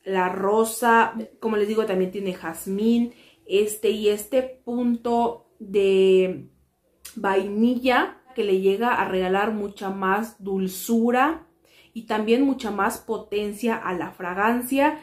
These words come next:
Este, tiene también cedro, o sea, la verdad que son notas que le dan mucho cuerpo y notas muy ricas que en lo personal me, me encantan. Es, chicos, riquísimo.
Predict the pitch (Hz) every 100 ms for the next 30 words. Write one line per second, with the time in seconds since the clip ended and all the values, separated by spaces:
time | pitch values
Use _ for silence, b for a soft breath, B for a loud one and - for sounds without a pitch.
0 | B B _ 208 208 202 - - 214 202
1 | 202 - - 233 226 233 247 226 196 190
2 | 196 196 190 - 214 214 214 226 240 220
3 | 214 - 196 190 185 185 196 - - 254
4 | 226 - b b _ 294 294 277 262 269
5 | 262 254 - 202 202 220 226 226 226 247
6 | - 214 208 202 - 220 247 294 - b
7 | b - 240 233 240 320 320 254 254 233
8 | 226 226 240 240 196 185 180 180 190 190
9 | 202 220 208 196 190 180 185 185 208 208
10 | 220 302 - _ _ _ _ - _ _
11 | _ _ _ _ _ _ _ _ _ _
12 | _ _ _ _ _ - 208 208 _ 214
13 | - 208 214 - _ 220 202 190 _ 180
14 | 190 - - -